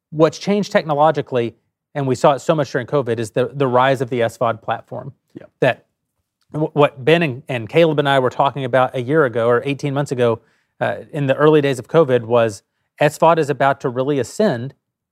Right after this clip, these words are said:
Speaker 1: And we sort of accidentally built technologically an S vod platform. We built it to distribute our podcasts, the video versions of our podcasts, but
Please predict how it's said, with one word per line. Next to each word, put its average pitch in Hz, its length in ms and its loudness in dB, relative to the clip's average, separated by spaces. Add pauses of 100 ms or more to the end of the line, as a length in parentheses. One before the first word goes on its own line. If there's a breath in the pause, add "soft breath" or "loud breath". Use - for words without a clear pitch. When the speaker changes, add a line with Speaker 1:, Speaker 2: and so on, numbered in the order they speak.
(320)
Speaker 1:
And 156 140 0
we 214 120 4
sort 269 240 2
of 160 140 0 (160)
accidentally 180 800 -2
built 120 460 2
technologically 151 720 -2
an 156 80 0
S 233 160 -2
vod 123 200 0
platform. - 460 -6 (280 soft breath)
We 165 120 6
built 147 260 0
it 151 100 0
to 139 60 -6
distribute 139 460 -2
our 156 80 4
podcasts, 151 640 -2
the 139 100 -8
video 135 240 -2
versions 127 320 -4
of 127 80 -4
our 123 80 4
podcasts, 135 500 -2
but - 220 -2